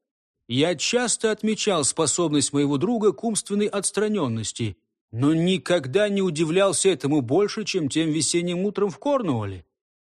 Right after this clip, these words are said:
В течение двух часов Холмс рассуждал о кельтах, наконечниках стрел и археологических раскопках так легко,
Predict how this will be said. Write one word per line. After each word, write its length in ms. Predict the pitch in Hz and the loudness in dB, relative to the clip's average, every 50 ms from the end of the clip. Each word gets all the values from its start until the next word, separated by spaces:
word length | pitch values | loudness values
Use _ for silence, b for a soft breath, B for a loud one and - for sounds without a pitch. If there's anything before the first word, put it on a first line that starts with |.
| _ | _
В 120 | _ - - | _ -6 0
течение 480 | 143 147 131 - 175 185 185 190 190 | 0 0 2 2 0 2 2 2 2
двух 420 | 185 151 165 175 220 285 262 - - | 2 2 0 2 2 0 0 -2 -4
часов 560 | - - 254 240 - - - 247 185 143 117 | -4 -2 -2 0 0 0 2 2 2 2 0
Холмс 480 | - - - 196 208 208 196 156 - - | -2 0 2 2 4 4 2 0 0 0
рассуждал 680 | 160 175 147 - - 180 165 147 147 214 220 202 170 | 0 0 0 0 0 0 0 0 0 0 2 2 2
о 80 | 156 143 | 2 0
кельтах, 800 | - - - 175 196 202 196 190 180 - - 185 180 131 - - _ _ _ | 0 -2 -2 2 2 4 2 2 -2 -4 -6 -6 -6 -6 -10 -18 _ _ _
наконечниках 840 | - 143 165 165 - 202 220 262 262 - - - 214 185 - 180 131 | -4 -2 0 2 2 2 2 2 0 0 0 0 -2 0 0 0 0
стрел 420 | - - - 147 151 202 233 233 220 | 0 -2 -2 0 0 2 2 2 2
и 160 | - 185 160 | 2 0 0
археологических 880 | 151 156 151 - - 165 165 160 156 196 185 - 185 - - 214 - | 0 0 0 -2 -2 0 0 0 -2 -2 -4 -4 -4 -2 -2 -2 0
раскопках 680 | 208 233 214 - - - 302 233 - - 165 139 - | 0 0 0 -2 0 0 0 0 0 0 -2 -2 -2
так 280 | - - 240 214 - - | 0 2 2 2 2 0
легко, 680 | 165 170 147 117 - - - 311 320 302 240 135 - | -2 -2 -2 -2 -4 -4 -2 0 2 2 2 0 -2